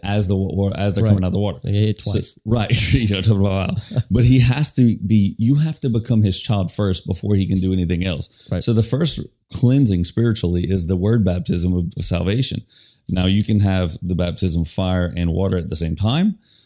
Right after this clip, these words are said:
Speaker 1: or you can be baptized in fire and then go into water. It doesn't really matter.
Speaker 2: Right.
Speaker 1: Uh,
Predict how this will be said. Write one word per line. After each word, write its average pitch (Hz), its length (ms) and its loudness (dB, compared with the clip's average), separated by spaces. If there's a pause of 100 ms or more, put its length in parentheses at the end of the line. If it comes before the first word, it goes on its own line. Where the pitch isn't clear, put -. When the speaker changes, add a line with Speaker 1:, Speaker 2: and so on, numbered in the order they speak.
(160)
Speaker 1:
or 87 120 -10
you 82 80 -6
can - 140 -10
be 80 80 -8
baptized 76 340 -10
in 73 60 -10
fire 92 280 -6
and 80 120 -4
then 82 100 -4
go 76 80 -6
into 80 140 -4
water. 123 520 -2
It 90 120 -6
doesn't 82 260 -4
really 80 160 -4
matter. 90 380 -2
Speaker 2:
Right. 107 240 -2 (280)
Speaker 1:
Uh, 92 380 -2